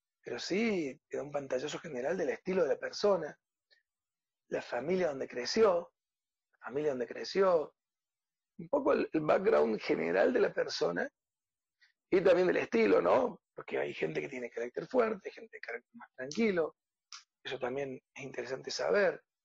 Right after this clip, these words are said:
N-, ninguna chica, en mi criterio, debería hacer ella misma sola las averiguaciones. Eso, primero, considero que no están capacitadas,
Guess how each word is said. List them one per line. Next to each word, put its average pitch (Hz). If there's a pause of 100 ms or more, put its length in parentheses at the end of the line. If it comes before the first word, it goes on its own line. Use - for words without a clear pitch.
(760)
N-, 190
ninguna 214
chica, 190
en 147
mi 175
criterio, 160 (920)
debería 151 (100)
hacer -
ella 175
misma 165
sola 151
las 139
averiguaciones. 127 (2250)
Eso, - (560)
primero, 208 (580)
considero -
que 170
no 165
están 170
capacitadas, 151